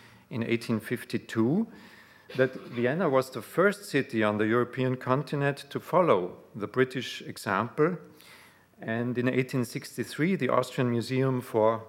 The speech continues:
Arts and Crafts was opened. Four years later, the Royal and Imperial School of Arts and Crafts was founded. Its newly erected building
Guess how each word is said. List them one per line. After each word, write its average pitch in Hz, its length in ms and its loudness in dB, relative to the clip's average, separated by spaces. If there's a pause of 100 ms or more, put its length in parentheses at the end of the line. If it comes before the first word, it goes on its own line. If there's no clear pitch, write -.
(140)
Arts 107 320 0
and 95 140 -6
Crafts - 500 -2
was 104 220 -2
opened. 175 560 0 (500)
Four 139 220 2
years 139 260 0
later, 143 520 0 (380)
the 110 140 2
Royal 127 460 2
and 101 260 -12
Imperial 131 540 0
School 131 580 -2
of 120 140 -2
Arts - 340 -2
and 107 100 -8
Crafts - 560 -6 (360)
was 104 160 -6
founded. 95 420 -6 (960)
Its - 200 -12
newly 180 380 2
erected 120 520 2
building 143 440 4